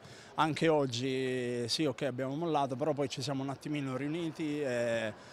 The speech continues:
abbiamo fatto squadra ed è, non era, anche questo non era facile, eh,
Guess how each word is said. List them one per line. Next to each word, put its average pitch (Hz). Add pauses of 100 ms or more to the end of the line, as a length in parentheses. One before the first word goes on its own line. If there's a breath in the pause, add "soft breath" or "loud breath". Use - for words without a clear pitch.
(180 loud breath)
abbiamo 147
fatto 143
squadra 123
ed 139
è, 131
non 147
era, 151
anche 139
questo 139
non 135
era 127
facile, 123 (200)
eh, 110